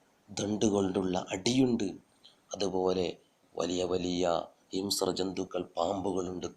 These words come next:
തേളുകളുണ്ട്, ഇരുൾ, ഇരുളുണ്ട്. അതുപോലെ നരകക്കുണ്ടായി മാറും. അതുപോലെ തന്നെ സ്വർഗീയ ആരാമമായിട്ടും സ്വർഗീയ കവാടം തുറക്കപ്പെട്ടതായിട്ടും പരിമളം, സ്വർഗീയ പരിമളങ്ങളെ കൊണ്ടും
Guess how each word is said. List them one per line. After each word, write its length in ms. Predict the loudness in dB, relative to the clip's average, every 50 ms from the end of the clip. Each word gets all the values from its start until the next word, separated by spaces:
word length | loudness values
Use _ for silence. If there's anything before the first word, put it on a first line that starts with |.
| -4 -4
തേളുകളുണ്ട്, 640 | -2 -2 -2 -2 -4 -4 -4 -4 -4 -4 -4 -4 -4 -4
ഇരുൾ, 260 | -2 0 2 4 4 4 2 0 -6 -14 -20 -18 -8 -4
ഇരുളുണ്ട്. 540 | 0 2 2 4 4 4 2 0 0 -2 -4 -6 -6 -10 -14 -20 -20 -20 -20 _ _
അതുപോലെ 580 | -8 -4 -4 -2 -2 0 0 0 0 -2 -2 -4 -6 -6 -10 _ _ _ -6
നരകക്കുണ്ടായി 880 | -4 -2 -2 -2 -2 -2 -4 -2 -2 -4 -2 0 0 0 0 0 0
മാറും. 440 | -2 -2 -2 -4 -4 -4 -6 -8 -10 -10 -14 -18 _ _ _ _ _ _ _ _ _ _ _ _ _ _ _ _ -6
അതുപോലെ 440 | -4 -2 -2 0 0 0 -2 -2
തന്നെ 380 | -4 -4 -4 -6 -4 -4 -4 -4 -6 -8 -12 _ _ _ _ _ _ _ _ _ _ _ _ _ _ _ _ _ _ _ _ _ _ _ _ _ _ _ _ _ _ _ _ -2
സ്വർഗീയ 560 | -2 0 0 0 -2 -2 -2 -2 0 0 0 0 0 -2
ആരാമമായിട്ടും 960 | -2 -2 -2 -2 -2 -2 0 -2 0 0 0 2 2 2 0 0 -4 -6 -6 -8 -12 _ -20 -20 -20 _ _ -2
സ്വർഗീയ 540 | 0 0 0 0 -2 -4 -2 -2 0 0 0
കവാടം 480 | 0 0 0 0 2 2 0 0 -2 -2
തുറക്കപ്പെട്ടതായിട്ടും 1040 | -2 0 0 0 0 -2 -4 -4 -4 -2 0 0 0 2 2 2 0 0 -2 -4 -6 -6 -8 -14 _ -20 -20 -20 -20 -20 _ _ _
പരിമളം, 420 | -4 -2 -2 0 0 0 0 0 0 0
സ്വർഗീയ 460 | 0 0 0 -2 -2 -4 -2 -2 -2
പരിമളങ്ങളെ 680 | 0 0 0 0 0 0 0 0 0 0 0 0 -2 -2
കൊണ്ടും 340 | -2 -2 -2 -2 -2 -4